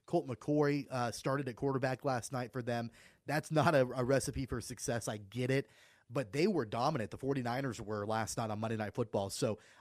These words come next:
I think as of now, I know that you're, you're a Cowboys fan. I get it, and I get where,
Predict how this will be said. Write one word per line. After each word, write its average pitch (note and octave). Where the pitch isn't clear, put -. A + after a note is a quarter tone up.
I D3
think E3+
as C#3
of A2+
now, B2+
I C3+
know B2
that A#2
you're, D3
you're C3+
a A#2
Cowboys D3+
fan. D#3
I G#2+
get C3
it, D3
and A#2+
I A2
get B2
where, B2